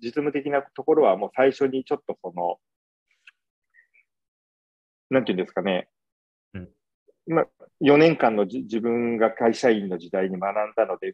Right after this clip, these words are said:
Speaker 1: やってきましたけど、まあ、いざやっぱり独立すると全然違っていて、
Speaker 2: うんうんうん。
Speaker 1: あの、まあ、現実はなかなか甘くないなと思いながら、一個分かったことは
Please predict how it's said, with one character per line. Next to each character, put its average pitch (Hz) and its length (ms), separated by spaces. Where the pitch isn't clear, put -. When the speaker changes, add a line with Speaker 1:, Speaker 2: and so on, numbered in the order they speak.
Speaker 1:
や 113 120
っ - 80
て 127 100
き - 100
ま 127 100
し - 60
た - 80
け 101 60
ど、 104 100
ま 127 80
あ、 127 60
い 202 80
ざ 214 100
や 127 160
っ 120 60
ぱ 107 80
り 95 40
独 107 220
立 - 180
す 151 80
る 139 80
と 123 120
全 147 180
然 175 120
違 165 220
っ 160 140
て 160 80
い 151 120
て、 - 340
Speaker 2:
う 107 40
ん - 20
う - 20
ん 113 60
う - 0
ん。 117 80
Speaker 1:
あ - 0
の、 113 1200
ま 175 120
あ、 - 60
現 160 240
実 170 180
は 156 80
な 151 140
か 165 80
な 156 100
か 143 80
甘 151 160
く 170 140
な 160 100
い 143 60
な 120 160
と - 100
思 117 200
い 123 40
な 127 80
が 104 120
ら、 - 100
一 247 240
個 135 100
分 117 160
か 147 80
っ 143 140
た 107 80
こ - 200
と 85 100
は 107 340